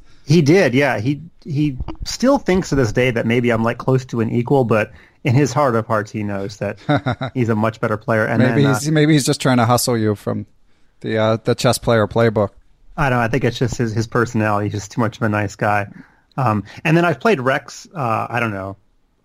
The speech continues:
Speaker 1: I would say fifteen or twenty times. And because most of his playing partners are in the sixty plus range, he thinks I'm God's gift to tennis
Speaker 2: <laughs>
Speaker 1: because I, <laughs> because I can run still. And, uh,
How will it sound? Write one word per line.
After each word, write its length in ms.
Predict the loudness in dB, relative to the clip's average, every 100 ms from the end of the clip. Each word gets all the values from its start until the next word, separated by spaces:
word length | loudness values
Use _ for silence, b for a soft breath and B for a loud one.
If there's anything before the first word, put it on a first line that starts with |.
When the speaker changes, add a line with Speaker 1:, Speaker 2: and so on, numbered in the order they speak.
| -12
Speaker 1:
I 40 |
would 240 | -8 -8 -12
say 420 | -6 -2 -2 -4
fifteen 560 | -10 _ -4 -4 -4 -4
or 60 |
twenty 280 | -2 -2 -2
times. 360 | 0 0 0 0
And 160 | -2 b b
because 380 | -4 0 0 2
most 300 | 2 2 0
of 80 | -2
his 140 | -2
playing 300 | -2 -2 0 0
partners 500 | -2 0 -2 -4 b b b
are 120 | -2 0
in 80 |
the 100 | 0
sixty 400 | -2 -6 -6 -6
plus 360 | -4 -2 -4 -2
range, 420 | -2 -2 -4 -8 b b b b _
he 160 | 0
thinks 340 | 2 0 0 0
I'm 160 | 0
God's 300 | 0 0 -2
gift 200 | -4 -4
to 60 | -4
tennis 360 | -2 -2 0 0
Speaker 2:
<laughs> 20 | 2
Speaker 1:
because 340 | 0 -2 -2
I, 540 | -2 -2 -2 -4 -4 -8 B
<laughs> 160 | B -6
because 280 | -4 0 -2
I 100 | -2
can 180 | -2
run 200 | -2 -2
still. 380 | -2 -4 -4 -4 -2
And, 340 | -2 0 0
uh, 280 | 2 0